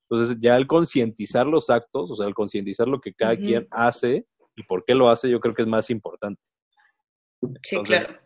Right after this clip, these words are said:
Speaker 1: sí es importante saber, eh, el tema de igualdad. Aparte de, de género, yo creo que la gente hoy necesita más, eh,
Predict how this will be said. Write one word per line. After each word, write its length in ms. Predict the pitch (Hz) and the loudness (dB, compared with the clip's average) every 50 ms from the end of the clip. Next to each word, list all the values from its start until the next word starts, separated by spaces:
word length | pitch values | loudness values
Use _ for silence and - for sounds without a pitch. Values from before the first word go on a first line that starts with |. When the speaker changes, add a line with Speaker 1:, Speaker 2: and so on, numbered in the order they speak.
| _ _ _ _ - | _ _ _ _ -2
Speaker 1:
sí 80 | 120 | -2
es 120 | 113 - - | -2 0 0
importante 480 | 127 117 - 110 101 - 107 104 127 | 0 0 0 -2 0 -2 -2 0 0
saber, 420 | 120 - 107 101 104 107 107 113 - _ | 0 2 2 4 4 2 2 0 -4 _
eh, 680 | - 120 107 101 98 98 95 95 92 92 90 87 87 87 - - | -4 -4 -2 -2 0 0 0 0 0 0 0 -2 -2 -4 -6 -8
el 180 | - 98 92 - | -10 -10 -6 -2
tema 260 | 113 110 127 147 147 | -2 0 2 4 4
de 80 | 135 | 4
igualdad. 460 | 120 107 101 101 95 98 104 123 131 147 | 2 2 0 -2 -2 0 2 2 4 4
Aparte 500 | 127 117 127 151 151 - 190 160 139 110 | 4 6 4 4 6 6 8 8 8 6
de, 400 | 110 110 107 104 101 101 104 - | 4 -2 -2 -2 -2 -2 -4 -4
de 120 | - 101 101 | -6 -10 -10
género, 260 | - - 117 139 151 | -4 -2 2 4 6
yo 100 | 147 147 | 6 6
creo 140 | - 143 139 | 6 4 4
que 60 | - | 2
la 140 | 151 123 107 | 2 2 2
gente 420 | - 131 123 127 123 - 143 131 - | 2 0 -2 0 2 2 2 2 4
hoy 180 | - 120 120 127 | 4 4 4 4
necesita 720 | 131 135 131 - - - - 107 110 - 123 123 120 117 - _ _ _ _ _ _ _ _ _ | 2 0 -2 -4 -6 -8 -8 -6 0 2 4 4 4 2 0 _ _ _ _ _ _ _ _ _
más, 380 | - 98 104 107 117 117 - - 123 | -6 -2 2 2 2 2 2 0 0
eh, 680 | - 113 110 107 104 101 98 95 92 90 87 87 90 | 2 2 2 2 2 2 0 0 0 0 0 -2 -4